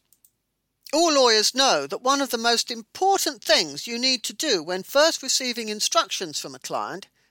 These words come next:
is to find out all the surrounding circumstances, so you can see what the problem really is. All too often there is some issue which the client thinks is unimportant, but upon which actually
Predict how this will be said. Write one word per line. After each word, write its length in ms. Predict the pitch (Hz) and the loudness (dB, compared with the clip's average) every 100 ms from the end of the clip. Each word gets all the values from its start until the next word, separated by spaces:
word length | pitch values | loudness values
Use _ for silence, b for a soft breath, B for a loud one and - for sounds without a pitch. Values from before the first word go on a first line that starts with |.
| - | -4
is 160 | 240 | -2
to 100 | - | -2
find 360 | 254 330 339 269 | -2 -2 0 2
out 220 | 208 196 - | 2 2 0
all 260 | 285 240 | 0 0
the 120 | 220 | 0
surrounding 520 | 233 254 233 202 202 - | 0 2 2 0 -2 -2
circumstances, 1120 | 349 330 214 - 180 143 - - 107 - - b b | 0 0 -2 -8 -4 -6 -4 -6 -6 -10 -12 b b
so 160 | - | -2
you 200 | 220 220 | -2 -2
can 160 | - 214 | -8 0
see 240 | - 277 | 2 2
what 180 | 226 - | -2 -4
the 60 | - | -6
problem 460 | 285 254 156 160 | -4 -2 -4 -6
really 380 | 208 220 214 226 | -2 0 0 0
is. 440 | 269 151 - - - _ _ _ _ _ _ _ - | 2 2 0 -4 -6 _ _ _ _ _ _ _ -2
All 220 | 320 339 | 2 2
too 240 | - 277 | 2 2
often 340 | 339 - 170 165 | 2 2 -4 0
there 220 | 196 202 | 2 2
is 100 | 208 | 2
some 280 | - - 294 | 2 2 0
issue 360 | - - 135 | 0 -2 -4
which 240 | 165 - - | -10 -12 -14
the 80 | |
client 400 | - 240 277 262 | -10 -4 -2 -4
thinks 280 | - 208 190 | -4 -6 -4
is 120 | 196 | -4
unimportant, 840 | 202 196 185 - 294 277 - - - _ _ _ _ - | -2 -2 -6 -8 -10 -8 -10 -12 -20 _ _ _ _ -2
but 140 | 339 | 0
upon 320 | 349 - 311 269 | 0 2 2 4
which 200 | 294 339 | 2 4
actually 680 | 381 - - 151 113 247 | 2 2 -4 -4 -6 -6